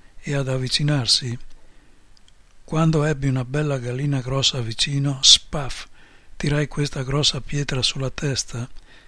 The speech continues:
Quella morì e fu nostra. Bisognava tornare dentro.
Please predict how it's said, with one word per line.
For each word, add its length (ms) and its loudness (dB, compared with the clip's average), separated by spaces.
Quella 300 0
morì 380 2
e 120 -2
fu 180 2
nostra. 560 0
Bisognava 920 4
tornare 500 0
dentro. 560 -2